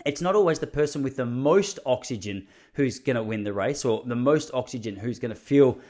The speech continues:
the best for the longest. It's the person who's getting their oxygen in the most efficient way possible. Now, this obviously varies based on how you've been practicing your breathing. If you've been nasal breathing for a long time, which, uh, James Nestor is a huge,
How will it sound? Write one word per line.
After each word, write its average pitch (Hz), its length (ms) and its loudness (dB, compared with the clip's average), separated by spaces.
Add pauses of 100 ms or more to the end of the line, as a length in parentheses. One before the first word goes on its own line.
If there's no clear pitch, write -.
(160)
the 131 100 -2
best 123 360 -2
for 123 120 -12
the 110 100 -2
longest. 110 380 -4
It's 147 100 -6
the 156 100 -2
person 202 440 -2
who's 160 180 -4
getting 135 220 -2
their 127 180 -2
oxygen 123 460 -4
in 123 60 -8
the 117 60 -6
most 113 300 -4
efficient - 420 -12
way 110 140 -2
possible. 107 500 -6
Now, 120 280 -2 (340)
this 170 300 0
obviously 156 420 2
varies 123 480 0
based - 420 0
on 117 280 0
how 127 160 0
you've 123 200 0
been 104 180 -6
practicing 127 580 -6
your 120 100 -4
breathing. 143 400 -2
If 139 140 -6
you've 156 120 0
been 139 160 0
nasal 123 360 0
breathing 117 380 -2
for - 180 -4
a 113 40 4
long 120 280 2
time, 127 260 0
which, 127 320 -6
uh, 117 200 0
James 117 360 -4
Nestor 117 300 -6
is 110 120 -10
a 107 40 -10
huge, 127 520 -2